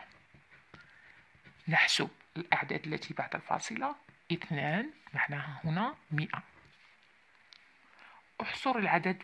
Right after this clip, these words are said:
بين عددين طبيعيين متتاليين. كيف نحصره؟ نكتب ثمانية وستون فاصل أربعة وسبعون، عددين طبيعيين متتاليين، هذا نكتبه من هنا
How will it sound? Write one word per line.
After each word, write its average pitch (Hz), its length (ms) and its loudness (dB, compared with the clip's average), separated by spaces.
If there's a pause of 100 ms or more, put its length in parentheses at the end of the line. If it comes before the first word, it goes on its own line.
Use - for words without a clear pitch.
بين 160 180 2
عددين 151 520 0
طبيعيين 156 680 0
متتاليين. 156 840 -4 (300)
كيف 151 200 0
نحصره؟ 151 720 -2 (140)
نكتب - 260 -4 (180)
ثمانية 147 340 -2
وستون - 520 -2
فاصل - 400 -2 (580)
أربعة - 360 6
وسبعون، 185 560 0 (760)
عددين 160 520 6
طبيعيين 139 720 4
متتاليين، - 760 -2 (680)
هذا 139 600 8 (100)
نكتبه 170 540 2
من 247 180 2
هنا 156 260 -6